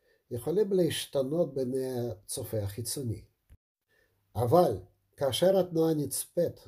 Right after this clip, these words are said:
על ידי מבצע עצמו, מסלולי התנועה תמיד יישארו משחק הדגים לפי שיטת איסאי, הדומה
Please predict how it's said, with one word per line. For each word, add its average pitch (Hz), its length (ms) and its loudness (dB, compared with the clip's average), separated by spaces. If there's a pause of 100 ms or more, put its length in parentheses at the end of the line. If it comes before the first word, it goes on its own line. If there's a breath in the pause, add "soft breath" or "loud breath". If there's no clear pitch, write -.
על 113 160 -4
ידי 123 220 0
מבצע 113 600 -4
עצמו, 135 500 -10 (380)
מסלולי 147 600 4
התנועה 156 440 -2 (440)
תמיד 170 440 2
יישארו 147 540 -2
משחק 123 480 -6
הדגים 104 400 -6
לפי 90 220 -12
שיטת - 420 -16
איסאי, 165 520 -8 (600 soft breath)
הדומה 123 540 0